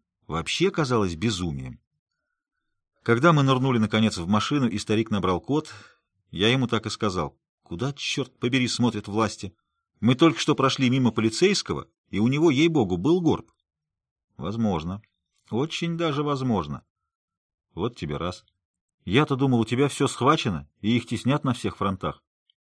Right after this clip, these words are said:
«У тебя есть какое-то предложение?» «Да это же проще простого. Даже если начнутся морозы,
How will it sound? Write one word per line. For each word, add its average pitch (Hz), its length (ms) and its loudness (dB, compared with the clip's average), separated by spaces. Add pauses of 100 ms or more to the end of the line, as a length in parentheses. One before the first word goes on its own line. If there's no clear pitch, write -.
(840)
«У 90 80 -8
тебя 101 240 -2
есть 117 240 0
какое-то 117 340 -2
предложение?» 135 720 -4 (800)
«Да 67 160 -6
это 104 140 0
же 127 100 2
проще 196 340 -2
простого. 110 520 -2 (800)
Даже 135 340 2
если 127 260 2
начнутся 123 480 0
морозы, 107 500 0